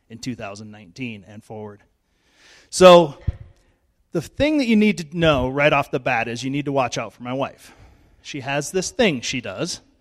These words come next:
Some people know her as the question lady. So her question this year is, "What is your word? What is your word for two thousand eighteen? What is your word for two thousand nineteen?"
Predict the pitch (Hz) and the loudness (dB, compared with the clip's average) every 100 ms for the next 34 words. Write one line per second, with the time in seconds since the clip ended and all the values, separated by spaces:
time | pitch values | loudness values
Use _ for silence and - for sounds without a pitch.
0 | _ _ _ _ - 254 262 254 233 220 | _ _ _ _ -2 0 2 4 4 6
1 | 208 185 190 - 214 - 180 135 113 110 | 4 2 -2 2 2 2 -6 -6 -8 -12
2 | - - _ - _ _ _ _ _ - | -18 -20 _ -20 _ _ _ _ _ -20
3 | - - 156 147 160 - 220 220 - 165 | -20 -10 -6 -2 -2 0 2 2 0 -4
4 | 139 131 - 135 135 120 120 - _ 107 | -4 -6 -6 -6 -6 -6 -10 -16 _ -14
5 | 113 117 117 131 139 131 107 92 92 - | -10 -8 -8 -4 -4 -4 -6 -8 -18 -20
6 | _ _ _ _ _ _ _ _ 113 143 | _ _ _ _ _ _ _ _ -4 0
7 | 185 190 196 190 147 143 143 135 123 - | 0 0 0 0 2 0 0 -4 -18 -14
8 | 139 131 131 135 180 151 196 190 190 123 | -10 -6 -6 -4 -6 -6 -6 -4 -6 -8
9 | 120 120 131 120 120 113 123 - 123 127 | -12 -10 -10 -8 -10 -12 -16 -10 -8 -4
10 | 117 113 117 123 143 123 117 92 - | -6 -6 -10 -8 -8 -10 -16 -18 -20